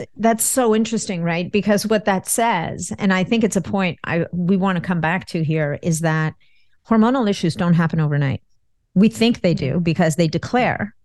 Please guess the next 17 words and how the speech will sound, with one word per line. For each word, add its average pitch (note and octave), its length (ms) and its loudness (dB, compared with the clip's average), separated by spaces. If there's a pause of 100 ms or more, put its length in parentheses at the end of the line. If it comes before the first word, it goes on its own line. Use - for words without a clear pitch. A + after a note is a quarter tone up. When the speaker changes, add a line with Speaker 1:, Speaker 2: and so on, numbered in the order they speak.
Speaker 1:
they're, F3 180 2
like, E3+ 240 -2
for F3+ 60 -4
you, F#3 300 -2
it D#3+ 100 -4
declared F3+ 580 -2 (560)
in A#3 160 4
a A#3 60 4
way F#3 320 2
that E3 140 0
was E3+ 160 0 (100)
outside E3+ 640 0
your D#3 280 0
ability E3 480 0
to D3 460 -6 (300)
tolerate F3 560 0
anymore, C#3+ 480 -4